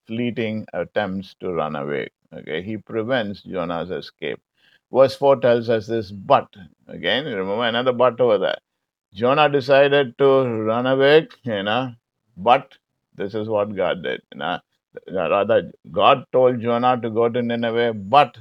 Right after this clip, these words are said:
this is what Jonah did. Now, when Jonah decided to run away, but God steps in. "But the Lord sent out a great wind on the sea, and there was a mighty tempest on the sea, so that the ship was about to be broken out."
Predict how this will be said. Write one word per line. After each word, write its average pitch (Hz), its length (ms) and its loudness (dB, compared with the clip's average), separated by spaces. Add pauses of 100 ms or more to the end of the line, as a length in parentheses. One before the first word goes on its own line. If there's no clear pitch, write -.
this 104 280 -8
is 107 100 -10
what 98 240 0
Jonah 82 400 -6
did. 64 220 -10 (360)
Now, 92 140 -2
when 98 220 -4
Jonah 143 580 2 (140)
decided 107 560 0
to 92 100 -2
run 85 220 -2
away, 87 280 -2
but 101 480 0 (160)
God 90 340 0
steps - 440 -6
in. 71 260 -10
"But 139 200 -2
the 143 100 4
Lord 127 300 4
sent 120 280 -2
out 113 180 2
a 107 100 2
great 110 440 -4
wind 135 240 -4
on 131 140 0
the 127 100 -4
sea, 101 380 -6 (460)
and 123 120 -2
there 165 80 6
was 165 140 6
a 156 60 4
mighty 180 540 -2
tempest 147 560 -2
on 131 160 -2
the 123 120 -2
sea, 113 300 -4
so 131 220 -2
that 135 200 2
the 123 100 0
ship 165 460 -6
was 117 400 0
about 117 500 0 (160)
to 110 140 -6
be 107 360 -4 (340)
broken 98 760 -2 (320)
out." 87 240 0